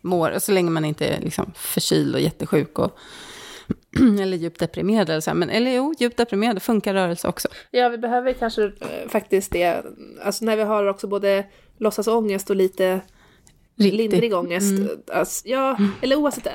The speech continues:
Speaker 2: det, röra på ska man alltid göra. Det är ju det. Alltså,
Speaker 1: Mm.
Speaker 2: oavsett.
Speaker 1: Gud, så förnuftigt.
Speaker 2: Verkligen. Jag vet, jag är trött på mig själv.
Speaker 1: Ja.
Speaker 2: Orkar inte med mig själv.
Speaker 1: Nej.
Speaker 2: Ge mig knark.
Speaker 1: Nu får vi dra till med något mer, eh, rebelliskt.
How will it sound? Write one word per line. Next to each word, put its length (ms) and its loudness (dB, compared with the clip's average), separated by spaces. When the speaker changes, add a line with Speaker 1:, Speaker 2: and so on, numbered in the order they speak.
Speaker 2:
det, 100 2
röra 300 0
på 120 0
ska 140 -4
man 120 0
alltid 220 0
göra. 320 2
Det 100 -2
är 300 2
ju 80 -4
det. 300 0
Alltså, 380 -2
Speaker 1:
Mm. 360 2
Speaker 2:
oavsett. 540 -2
Speaker 1:
Gud, 140 0
så 140 0
förnuftigt. 460 -2
Speaker 2:
Verkligen. 400 0
Jag 160 0
vet, 340 -2
jag 100 2
är 220 -2
trött 140 0
på 60 -4
mig 80 0
själv. 200 0
Speaker 1:
Ja. 280 2
Speaker 2:
Orkar 260 0
inte 220 2
med 180 0
mig 100 0
själv. 160 2
Speaker 1:
Nej. 120 2
Speaker 2:
Ge 80 4
mig 100 -4
knark. 240 2
Speaker 1:
Nu 80 2
får 120 -2
vi 100 2
dra 140 2
till 220 2
med 140 4
något 180 -2
mer, 240 2
eh, 800 -6
rebelliskt. 760 -2